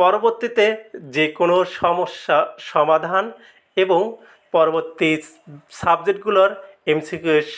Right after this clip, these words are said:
সমাধান করে দিব, তার জন্য চ্যানেলটি অবশ্যই সাবস্ক্রাইব করবেন এবং পাশে থাকবেন।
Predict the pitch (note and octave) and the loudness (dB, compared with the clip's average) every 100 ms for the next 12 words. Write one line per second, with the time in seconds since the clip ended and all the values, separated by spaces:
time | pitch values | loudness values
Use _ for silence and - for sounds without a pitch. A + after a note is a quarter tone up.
0 | - - D#3 E3 F3 G3 G3 G#3 G3 G#3+ | -10 -2 2 2 2 -2 -2 0 2 0
1 | A3 - _ _ D3+ E3 F#3 G3+ G3+ D3+ | -4 -20 _ _ -4 0 2 0 0 0
2 | C#3 D3 D3+ D3+ D#3+ D#3 E3+ F#3 G#3 A3+ | 0 0 0 2 0 0 -4 -6 -8 -10
3 | - _ _ _ - D#3 E3 - E3 D#3 | -16 _ _ _ -2 0 -2 -4 -6 -2
4 | E3 D3+ - F3+ F3+ - G3+ F#3 G3+ A3+ | -2 -2 -4 -4 -4 -2 -2 0 -2 -2
5 | - _ - F3 E3+ F3 D#3 - D#3 D3+ | -16 _ -6 -2 -2 0 -2 -2 -6 -4
6 | C#3 A#2+ B2+ | -6 -4 -4